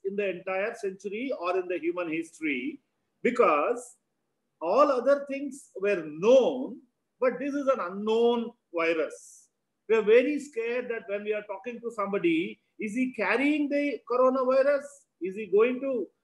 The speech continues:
inflict it on me and I on the others? That is how the cyber crime and the cyber criminals are also the same. You don't know who they are. They don't have a face. They are at a far off place.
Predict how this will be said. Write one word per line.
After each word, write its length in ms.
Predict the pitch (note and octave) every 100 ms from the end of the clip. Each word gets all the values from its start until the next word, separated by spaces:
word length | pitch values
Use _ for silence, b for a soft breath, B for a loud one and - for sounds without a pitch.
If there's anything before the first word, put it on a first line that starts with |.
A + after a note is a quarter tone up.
| _
inflict 500 | E3+ G3+ G3+ C4+ -
it 140 | C#4 C4
on 260 | B3+ A#3
me 220 | A3 C4+
and 160 | C4 A#3
I 380 | E3 G3 B3+ B3+ G#3
on 140 | A#3
the 80 | A3+
others? 320 | A3+ B3 C#4+ C#4+ - _ _ _ _ -
That 240 | A3 B3+
is 180 | A#3+ G#3+ F#3+
how 380 | F#3 G3+ G#3+ G#3+ _ _
the 140 | - F#3 -
cyber 360 | E3+ F3+ G3
crime 440 | - F3+ F3+ F3+ F#3 -
and 120 | D#3+ D#3+
the 80 | E3+
cyber 380 | D3 D#3 E3+ E3+ E3+ _
criminals 560 | F3 F3 F3 F3 E3 E3+ D#3
are 140 | D3+
also 540 | C3+ D3 E3 - F#3+
the 140 | E3+ D#3 - -
same. 380 | A3+ G#3 D3+ - _ _ _ _ _ _
You 240 | D3 G#3 C#4+
don't 440 | D4 D#4 G#3 D#3+
know 300 | G3 D4 -
who 280 | G#3 G3 F#3 D#3
they 140 | C#3+
are. 340 | C#3 C#3 D#3+ E3+
They 100 | F#3
don't 240 | G#3 C#4+ C#4
have 180 | B3+ G#3+
a 100 | F#3+ -
face. 600 | G3 E3+ D3 F3+ G3+ _ _ -
They 80 | A3+
are 140 | B3+
at 120 | B3
a 80 | A#3+ A#3
far 220 | A3 B3+
off 240 | C#4 C4+ C4 -
place. 600 | G#3 G3 D3+ D#3+ G#3+ -